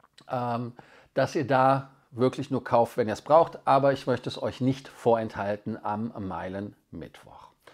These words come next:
Genauso wie ich euch nicht vorenthalten möchte, das, äh, Programm von, äh, Marriott Bonvoy, mit dem ich mich wieder, ja, angefreundet habe. Ja, ich mag sie wieder ein bisschen. Also sie sind auch, ja, sorry.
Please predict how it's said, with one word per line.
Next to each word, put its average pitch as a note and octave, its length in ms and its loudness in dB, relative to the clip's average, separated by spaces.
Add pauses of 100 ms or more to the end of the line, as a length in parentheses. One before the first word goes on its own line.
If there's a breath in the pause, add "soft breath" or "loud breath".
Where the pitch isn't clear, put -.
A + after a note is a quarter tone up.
(340 loud breath)
Genauso F#3+ 280 4
wie G3+ 60 2
ich - 100 -2
euch D3+ 120 -2
nicht E3 180 -6
vorenthalten D3+ 640 0
möchte, C#3 320 -2
das, C3 320 -2
äh, A#2+ 320 0
Programm A#2+ 580 -2
von, A2 540 -2
äh, G2+ 320 -2
Marriott G#2 440 -2
Bonvoy, D#3+ 460 6 (380 loud breath)
mit B2+ 180 0
dem D3+ 160 2
ich - 160 -6
mich C#3 220 -4
wieder, C3 580 6
ja, C#3+ 300 4
angefreundet C3 880 0
habe. C#3+ 500 6 (1700 loud breath)
Ja, C3+ 320 4 (1300 loud breath)
ich - 240 -6
mag A#2+ 220 2
sie A#2 160 -2
wieder G#2 160 -2
ein G2 80 -2
bisschen. G#2 380 -2
Also D#3 220 0
sie C#3 100 -2
sind C#3+ 140 -2
auch, C#3 140 -8 (1500 loud breath)
ja, G2 200 -12
sorry. - 360 -6